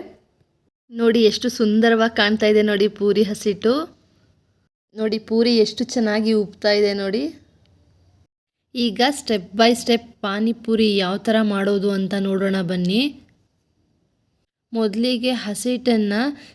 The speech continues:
ಚಪಾತಿ ಶೇಪ್‌ಗೆ ಲಟ್ಟಿಸ್ಕೋಬೇಕಾಗುತ್ತೆ. ನಂತರ ಯಾವುದಾದ್ರೂ ಬಾಟಲ್ದು ಮುಚ್ಚಳ ಆಗಿರ್ಬೋದು ಅಥವಾ ಪೂರಿ ಸೈಜ್ದು ಯಾವುದಾದ್ರೂ ಕ್ಯಾಪ್ ಇದ್ರೂ ಆಗುತ್ತೆ. ನೋಡಿ ಯಾವ ಥರ ಕಟ್ ಮಾಡ್ತಾ ಇದ್ದೀನಿ ನೋಡಿ.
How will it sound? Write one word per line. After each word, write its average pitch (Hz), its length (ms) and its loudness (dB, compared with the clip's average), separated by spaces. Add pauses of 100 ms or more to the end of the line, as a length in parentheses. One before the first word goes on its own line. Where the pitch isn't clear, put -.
(120)
ಚಪಾತಿ 226 760 -2
ಶೇಪ್‌ಗೆ 220 580 0
ಲಟ್ಟಿಸ್ಕೋಬೇಕಾಗುತ್ತೆ. 202 1120 -2 (1700)
ನಂತರ 240 520 0 (480)
ಯಾವುದಾದ್ರೂ 226 680 0
ಬಾಟಲ್ದು 208 920 2
ಮುಚ್ಚಳ 208 380 -2
ಆಗಿರ್ಬೋದು 185 800 0
ಅಥವಾ 208 420 -2 (800)
ಪೂರಿ 269 340 0
ಸೈಜ್ದು 214 720 0
ಯಾವುದಾದ್ರೂ 202 540 -4
ಕ್ಯಾಪ್ 190 420 -4
ಇದ್ರೂ 208 200 0
ಆಗುತ್ತೆ. 180 460 -4 (480)
ನೋಡಿ 202 240 -4
ಯಾವ 180 220 -6
ಥರ 214 200 -6
ಕಟ್ 202 320 -6
ಮಾಡ್ತಾ 190 280 -4
ಇದ್ದೀನಿ 185 440 -4
ನೋಡಿ. 175 320 -2